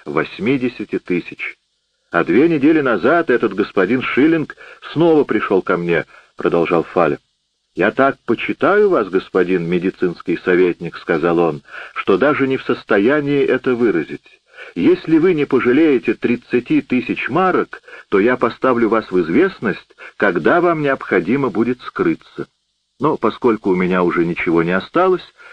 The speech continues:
я смог дать ему только двое ценных часов». Медицинский советник улыбнулся и продолжал. «А вчера господин Шиллинг явился опять и сказал: 'Пора, собирайте ваши вещи,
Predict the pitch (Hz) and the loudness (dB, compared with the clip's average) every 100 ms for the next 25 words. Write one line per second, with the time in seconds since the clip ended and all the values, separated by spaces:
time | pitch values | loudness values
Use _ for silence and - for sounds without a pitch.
0 | - - 82 - 95 95 85 101 110 107 | -10 -2 -2 -2 0 0 2 0 0 -2
1 | 95 98 92 - 80 73 131 156 156 - | -2 0 0 0 -4 0 2 2 -2 -2
2 | 98 107 101 92 - 87 - 80 73 - | -2 0 -2 -6 -8 -8 -2 -2 -2 -10
3 | _ _ _ _ _ _ _ _ 175 175 | _ _ _ _ _ _ _ _ -4 -2
4 | 165 - 165 - 139 127 98 107 120 107 | 0 0 -2 -2 -4 0 2 2 0 -4
5 | 104 - 78 82 78 113 143 - 87 82 | -6 -6 -2 -2 0 0 -2 0 0 0
6 | 98 95 85 80 76 76 - _ _ _ | -2 -2 0 0 0 -2 -2 _ _ _
7 | _ - 87 - 104 123 131 92 - 85 | _ -8 -6 -2 0 2 0 -2 -2 -2
8 | 85 80 101 85 80 - - - - 82 | 0 0 0 0 -2 -6 -18 -20 -4 2
9 | 101 123 - 113 - 95 87 - - 90 | 2 2 2 0 2 0 0 -4 -4 -2
10 | 78 90 85 - - _ 82 85 110 127 | 2 2 2 -2 -18 _ 0 2 4 2
11 | 131 - 90 85 85 80 80 78 - 80 | 0 -2 0 2 0 0 0 -2 -2 0
12 | 107 139 - 139 | 2 0 -2 -2